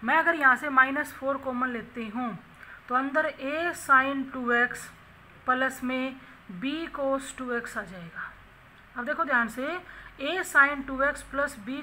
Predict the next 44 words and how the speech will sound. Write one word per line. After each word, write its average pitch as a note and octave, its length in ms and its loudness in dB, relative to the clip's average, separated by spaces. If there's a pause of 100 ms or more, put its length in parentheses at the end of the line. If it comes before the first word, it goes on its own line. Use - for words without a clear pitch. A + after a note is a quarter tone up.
cos B3 340 -4
two A#3+ 140 -4
X A3+ 300 -6
तो C4 180 -4
y A#3+ 200 2
था, C4+ 220 -4 (600)
इस A#3+ 100 -10
पूरे C#4 320 -6
की D#4 100 -10
जगह D4 160 -4
हम D#4 100 0
क्या D#4 140 -4
रख D4+ 120 0
सकते - 300 -6
हैं? B3+ 180 0
y। G#3 280 0 (380)
जब B3+ 140 -4
इसकी D#4+ 260 -6
जगह C#4 260 4
y C4 160 2
रखेंगे A#3+ 280 -2
तो C4+ 120 -8
ये C4 60 -2
माइनस C4+ 440 2
फ़ोर B3 300 -6
वाई A#3+ 220 -2
बन A3+ 180 -6
गया A3+ 100 -6
कि A3+ 100 -10
नहीं G#3 100 -12
बन F3 200 -12
गया? E3+ 160 -12 (500)
और A#3+ 100 -4
जब D4+ 160 -4
ये E4+ 100 -2
minus C#4 400 4
का C4+ 180 2
four A#3+ 280 -4
Y B3 200 0
left C4+ 400 0
hand C#4 140 -6
side A#3+ 240 -6
में A#3+ 200 -8
भेजेंगे A3 680 -6